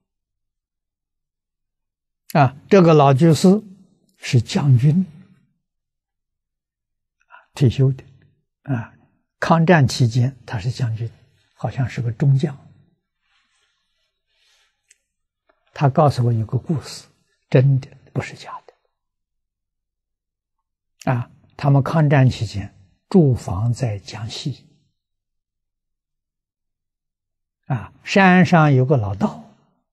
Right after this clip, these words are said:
道士、道长。啊，有一天来告诉他，啊，叫他们呢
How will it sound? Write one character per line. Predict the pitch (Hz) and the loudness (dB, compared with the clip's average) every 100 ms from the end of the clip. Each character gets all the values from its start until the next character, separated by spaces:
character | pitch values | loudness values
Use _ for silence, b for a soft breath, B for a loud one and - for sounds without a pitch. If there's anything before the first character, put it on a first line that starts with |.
| _ _ _ _ | _ _ _ _
道 | 196 - | -6 -6
士、 | - - - _ _ | -16 -20 -20 _ _
道 | - 104 | -10 -8
长。 | - - _ _ _ _ _ _ _ _ _ _ _ _ _ _ _ _ _ | -10 -20 _ _ _ _ _ _ _ _ _ _ _ _ _ _ _ _ _
啊， | - - _ _ | -16 -16 _ _
有 | 135 110 | -4 0
一 | 123 | 0
天 | 113 123 127 135 - - - | 0 2 4 2 -4 -16 -8
来 | 90 | -8
告 | - - | -8 -14
诉 | - - - _ _ _ _ _ _ _ _ _ _ _ _ _ _ _ _ _ _ | -16 -20 -20 _ _ _ _ _ _ _ _ _ _ _ _ _ _ _ _ _ _
他， | - | -16
啊， | 90 - _ _ _ - | -16 -20 _ _ _ -2
叫 | 156 123 | 0 0
他 | - 113 | -2 -2
们 | 113 101 | -2 -4
呢 | 92 | -8